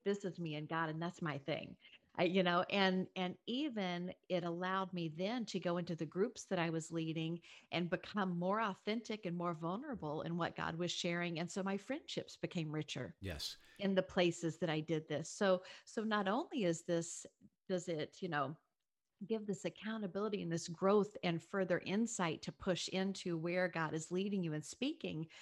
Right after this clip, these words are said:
Speaker 1: but in the midst of it, he suddenly makes relationships that sometimes were already good, maybe sometimes they weren't,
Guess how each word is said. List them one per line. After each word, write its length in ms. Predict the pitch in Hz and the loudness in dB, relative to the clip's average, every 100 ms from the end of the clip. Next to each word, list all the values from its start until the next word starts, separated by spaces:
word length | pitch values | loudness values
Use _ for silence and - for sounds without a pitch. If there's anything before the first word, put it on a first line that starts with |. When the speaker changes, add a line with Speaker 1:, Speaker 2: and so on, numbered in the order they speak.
| - _ - - | -20 _ -8 0
Speaker 1:
but 140 | 196 | 2
in 100 | 190 | 2
the 80 | 185 | 2
midst 380 | 185 269 349 - | 0 0 -2 -4
of 140 | 220 | -2
it, 100 | 170 | -4
he 180 | - 190 | -2 -4
suddenly 560 | 180 - 247 311 220 175 | -4 -4 -4 -4 -4 -2
makes 300 | 165 165 - 165 | -2 -2 -8 -6
relationships 1000 | 170 156 208 277 - 320 - - - - | -4 0 0 -2 -6 -8 -4 -6 -6 0
that 300 | 180 165 - - - - | 2 2 -6 -18 -20 -20
sometimes 580 | - 220 262 277 247 - | -2 0 2 0 0 2
were 100 | 196 | 4
already 320 | 196 196 190 | 4 4 2
good, 240 | 185 196 185 | 2 2 0
maybe 220 | 170 170 | -2 -2
sometimes 460 | 170 170 170 165 | -2 -2 -2 -4
they 120 | - 147 | -4 -4
weren't, 400 | 185 302 175 | -2 -2 -4